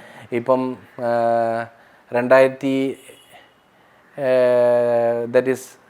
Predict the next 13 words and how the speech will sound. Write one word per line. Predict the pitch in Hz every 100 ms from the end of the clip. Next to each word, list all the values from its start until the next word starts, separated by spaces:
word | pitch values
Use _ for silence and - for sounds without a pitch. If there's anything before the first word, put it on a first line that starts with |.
| 123
രണ്ടായിരത്തി | 120 131 131 131 131 131 127
അഞ്ച് | 120 123 131
തൊട്ട്, | 127 117 - 127 127 - - _ _ _ - _ 131
ആ, | 120 147 127
കണ്ടിന്യുവസ് | 123 143 147 151 160
ആയിട്ട് | 143 139 139
നമുക്ക് | 127 127 135
വെളിയിൽ | 123 120 131 123
പരിപാടി | 123 117 120
ചെയ്തു | 113 113 107
വരുന്നുണ്ട്. | 101 95 90 87
മലേഷ്യ, | 113 117 117 - 117
സിംഗപ്പൂർ, | 110 120 113 113 117 113 113